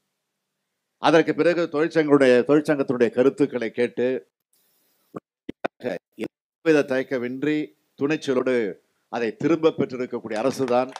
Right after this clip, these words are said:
நம்முடைய அரசு. மூன்று வேளாண் சட்டங்களை கொண்டு வந்ததும் அதனை திரும்ப பெறுவதற்காக ஓராண்டுக்கு மேலாக ஒன்றிய பாஜக அரசுக்கு எதிராக உழவர்கள்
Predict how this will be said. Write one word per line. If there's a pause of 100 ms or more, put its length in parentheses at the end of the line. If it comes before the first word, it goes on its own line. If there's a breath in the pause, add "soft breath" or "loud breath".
நம்முடைய
அரசு. (3250)
மூன்று (100)
வேளாண்
சட்டங்களை (100)
கொண்டு
வந்ததும் (1160)
அதனை (140)
திரும்ப
பெறுவதற்காக (140)
ஓராண்டுக்கு
மேலாக (1040)
ஒன்றிய
பாஜக
அரசுக்கு
எதிராக
உழவர்கள்